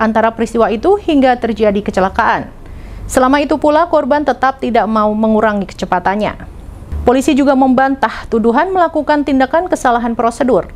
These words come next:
Pasalnya, berdasarkan video yang beredar, anggota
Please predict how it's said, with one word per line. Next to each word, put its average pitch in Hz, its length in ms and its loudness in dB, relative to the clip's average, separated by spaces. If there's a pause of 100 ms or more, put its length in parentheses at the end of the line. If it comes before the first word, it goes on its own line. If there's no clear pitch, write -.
(380)
Pasalnya, 311 480 2
berdasarkan 285 720 0
video 285 320 0
yang 277 240 2
beredar, 262 640 2
anggota 220 320 0